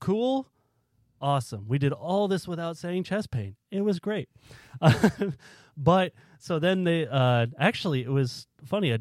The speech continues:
I just, I was there for a while, and then when they came to get my vitals, I'm like, "Hey, I really have to use the bathroom. Uh, I didn't get to, you know, it's been a while and everything." She's like, "Oh, it's right across the, right across the hall, like, actually right from your room." I'm like, "Oh, that's great." So I run over there real quick. I go to the bathroom,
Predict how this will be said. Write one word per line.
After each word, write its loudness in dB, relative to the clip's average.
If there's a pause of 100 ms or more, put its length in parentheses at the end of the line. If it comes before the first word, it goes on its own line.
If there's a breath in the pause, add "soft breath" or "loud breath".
I 0
just, -4
I -6
was 2
there 2
for -2
a 4
while, 4
and 4
then 4
when 2
they 0
came -4
to -2
get -6
my -2
vitals, -2
I'm -2
like, -6
"Hey, -12
I -8 (240)
really -2
have -2
to -8
use -2
the -8
bathroom. -2 (480 loud breath)
Uh, 2
I -2
didn't 2
get 0
to, 2 (220)
you 0
know, -6 (140)
it's -8
been 0
a 4
while 6
and 2
everything." 0
She's -8
like, -10
"Oh, -2
it's -6
right -4
across -4
the, -2 (800 soft breath)
right -2
across 0
the 2
hall, 4
like, -2
actually -2
right 0
from -4
your -2
room." -2
I'm -4
like, -8
"Oh, -4
that's -4
great." -4
So -2
I 2
run 4
over 6
there 4
real 4
quick. -4 (320 soft breath)
I -16
go -2
to 0
the -2
bathroom, 0